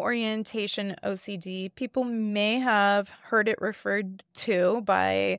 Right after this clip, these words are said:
a different name in the past, homosexual orientation O C D or homosexual O C D, which part of where we're starting, even in talking about S O, sexual orientation O C D, is the language we use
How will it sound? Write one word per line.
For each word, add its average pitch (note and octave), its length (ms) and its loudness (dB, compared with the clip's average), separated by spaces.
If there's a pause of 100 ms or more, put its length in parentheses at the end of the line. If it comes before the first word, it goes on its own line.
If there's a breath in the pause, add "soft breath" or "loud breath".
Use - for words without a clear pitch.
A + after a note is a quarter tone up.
(160)
a A#3 80 2
different C4 520 4
name F#3+ 500 -2
in F#3+ 160 -4
the F#3 100 -4
past, D#3+ 440 -4
homosexual F#3+ 680 -2
orientation F3+ 1200 -2
O F#3+ 140 -6
C F3+ 220 -8
D F3+ 280 -4
or F3 140 0
homosexual F3+ 580 0
O F3 100 2
C F3+ 180 -6
D, F3 220 -6 (300)
which B3+ 560 2 (160)
part F4 340 6
of C4 300 6
where A#3 360 2
we're G#3+ 160 -8
starting, G#3+ 680 2
even G#3 400 0
in G3+ 160 -2
talking G3 460 -2
about F#3 380 -2
S G3+ 300 -2
O, G3 460 6 (340)
sexual G#3 380 -2
orientation G3 720 -4
O G3 60 0
C G3+ 180 -8
D, G3+ 240 -6
is G#3+ 400 0 (320)
the C4 80 2
language C#4 680 2
we G3+ 140 -4
use F3 480 -4